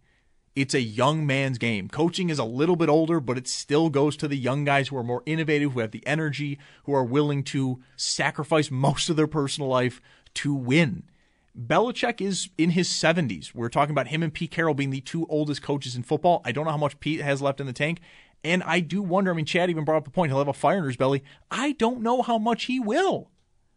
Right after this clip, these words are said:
I do wonder if he will. And that's, it, it, let's, let's ign-, even ignore the fact that I don't think he'd even come to the Bills. I, I really think he, if he left, he would truly leave the A F C. I just don't think there's much left in the tank there. I think the game has passed him by. I think he's a typical older coach.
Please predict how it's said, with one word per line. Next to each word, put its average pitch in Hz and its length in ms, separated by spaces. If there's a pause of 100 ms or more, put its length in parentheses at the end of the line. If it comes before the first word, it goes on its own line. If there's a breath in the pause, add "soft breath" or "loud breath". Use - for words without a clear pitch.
(400)
I 214 120
do 262 120
wonder 302 340
if 240 120
he 143 100
will. 92 360 (460 soft breath)
And 190 200
that's, 233 140
it, - 520
it, 277 160 (340)
let's, 240 480
let's 214 200
ign-, 180 180
even 175 220
ignore 147 180
the 135 80
fact 139 160
that 131 80
I 110 80
don't 117 160
think 120 120
he'd 113 100
even 104 140
come 113 340 (100)
to 143 100
the 127 80
Bills. 131 260
I, 107 240
I 110 100
really 113 240
think 113 120
he, 120 160
if 120 160
he 120 120
left, 113 400
he 113 80
would 104 140
truly 110 260
leave 107 220
the 107 140
A 104 180
F 107 100
C. 110 340 (1700)
I 139 200
just 151 300
don't 135 240
think 131 220
there's 113 200
much 110 240
left 101 160
in 107 60
the 110 80
tank 98 220
there. 80 160
I 110 100
think 117 180
the 123 60
game 110 200
has 110 200
passed - 300
him 131 80
by. 131 200
I 104 80
think 113 180
he's 110 140
a 107 120
typical 127 480
older 117 240
coach. 151 340